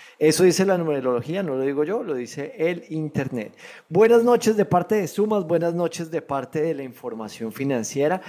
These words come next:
y buenas noches, ojalá, para sus bolsillos. Esta es otra semana en la que quizás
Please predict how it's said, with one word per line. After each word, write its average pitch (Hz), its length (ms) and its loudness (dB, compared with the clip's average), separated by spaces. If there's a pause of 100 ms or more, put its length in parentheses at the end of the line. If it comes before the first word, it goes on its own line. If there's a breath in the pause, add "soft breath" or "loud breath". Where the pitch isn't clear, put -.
(240 loud breath)
y 147 80 2
buenas 127 380 2
noches, 147 420 -4
ojalá, 117 520 -6 (360 soft breath)
para 143 480 -2
sus 151 340 -4
bolsillos. 160 560 -4
Esta 151 200 -4
es 156 80 -4
otra 202 200 0
semana 160 380 -4
en 175 60 -8
la 185 100 -4
que 160 140 -10
quizás 131 440 -4